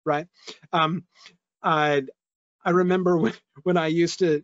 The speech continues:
when I first started listening to audiobooks and podcasts a lot, ma-, a long time ago, one of the things that I sometimes caught myself doing was I, I used to carry my, my old-fashioned iPod back in those days before the invention of touch, of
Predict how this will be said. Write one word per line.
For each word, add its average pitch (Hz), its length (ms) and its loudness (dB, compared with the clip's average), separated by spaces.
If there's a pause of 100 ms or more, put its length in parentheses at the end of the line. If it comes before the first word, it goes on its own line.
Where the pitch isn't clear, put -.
when 180 140 -2
I 156 100 -2
first 175 300 -2
started 156 400 -4
listening 147 380 -4
to 139 60 -6
audiobooks 139 640 0
and 127 120 -4
podcasts 143 640 -6
a 160 40 -2
lot, 156 320 -4
ma-, 143 180 -6
a 143 40 -2
long 131 200 0
time 147 240 -4
ago, 160 300 -2 (440)
one 208 140 2
of 175 140 0
the 175 60 0
things 180 160 2
that 165 100 0
I 160 60 2
sometimes 170 480 -2
caught - 260 -6
myself 156 420 -2
doing 143 360 0 (300)
was 147 400 2 (220)
I, 160 160 -4
I 170 40 0
used 160 160 -2
to 139 60 -8
carry 156 260 0
my, 131 400 0
my 127 340 -2
old-fashioned 139 600 -2
iPod 123 420 -4
back 117 200 -6
in 120 80 -6
those 113 180 -6
days 110 280 -8 (720)
before 143 260 -4
the 127 80 0
invention 123 480 -4
of 120 120 -16
touch, 123 400 -14
of 120 80 -8